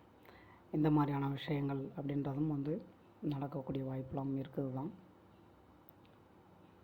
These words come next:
எதிர்பாராத செலவுன்னா சொல்றோம் பாருங்க, அதெல்லாம் ஏற்படக்கூடிய வாய்ப்புகளும்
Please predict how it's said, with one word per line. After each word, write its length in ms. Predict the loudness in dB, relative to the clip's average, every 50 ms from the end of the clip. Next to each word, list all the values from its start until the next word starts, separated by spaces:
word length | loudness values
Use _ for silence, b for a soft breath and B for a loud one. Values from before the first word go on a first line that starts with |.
| -20 -12 -8 -6 -4
எதிர்பாராத 600 | -2 -2 0 2 4 4 6 6 4 4 2 0 0
செலவுன்னா 420 | -2 -2 0 0 0 0 0 0 -2 -2
சொல்றோம் 260 | -2 -2 -2 -2 -2 0
பாருங்க, 240 | 0 0 0 0 -2 -2
அதெல்லாம் 320 | -2 -2 -2 -2 -2 -2 -4 -6 -6 -8 -8 -6 -4 -4
ஏற்படக்கூடிய 460 | -2 0 0 0 0 0 0 0 0 0
வாய்ப்புகளும் 480 | 0 0 0 0 0 2 2 0 0